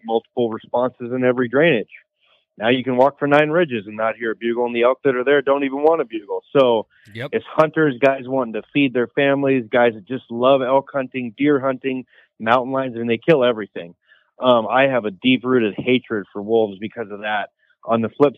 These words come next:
Speaker 1: side, they're one of the animals I respect the most. They're one of the smartest animals that have, like, seven different senses. I've had 'em stick their face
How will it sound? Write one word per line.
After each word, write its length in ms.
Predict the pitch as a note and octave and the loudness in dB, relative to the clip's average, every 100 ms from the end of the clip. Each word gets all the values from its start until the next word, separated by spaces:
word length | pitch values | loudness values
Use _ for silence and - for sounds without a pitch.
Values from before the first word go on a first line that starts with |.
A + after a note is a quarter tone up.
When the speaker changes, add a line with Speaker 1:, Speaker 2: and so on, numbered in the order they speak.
| - | 0
Speaker 1:
side, 240 | C3 A#2+ G#2 | 2 2 -2
they're 140 | A#2 | -4
one 140 | A2+ | -2
of 60 | A#2+ | 0
the 100 | A#2 | 2
animals 320 | A#2 A#2 A2+ - | 2 0 -4 -6
I 140 | G#2+ | -6
respect 640 | G#2+ - - - B2 A#2 G2+ | -6 -8 -20 -2 0 0 -6
the 80 | |
most. 360 | G#2+ A2 A2+ A#2 - | -4 2 2 0 -4
They're 280 | A2+ G#2 | -2 -2
one 560 | F#2 F#2+ G#2 A2 B2 B2+ | -4 -12 -16 -4 -2 -2
of 160 | A2+ F#2+ _ A2 | -4 -6 _ -2
the 360 | C3 C3+ C3 - _ | 2 2 2 -2 _
smartest 540 | C3+ B2 B2 B2 A#2 - _ _ _ _ _ _ _ | 0 4 4 4 0 -2 _ _ _ _ _ _ _
animals 480 | A#2 A#2+ A#2 G#2+ G#2 | 2 4 4 0 0
that 80 | G#2 | -4
have, 280 | - B2+ A#2+ | -4 0 2
like, 180 | G#2+ G2+ - - | 0 -4 -6 0
seven 280 | A#2+ A#2 A2 | 0 0 -2
different 380 | A#2 - - - | -4 -4 -18 -4
senses. 480 | A#2+ A2+ A#2+ A#2+ A2 | -2 -2 -2 -2 0
I've 160 | A2 | -2
had 160 | A2 A#2 | 2 2
'em 120 | A2 | 2
stick 260 | - B2 A2+ | -4 -10 -6
their 120 | G#2+ | -8
face 280 | - A#2 A2 | -2 -2 -2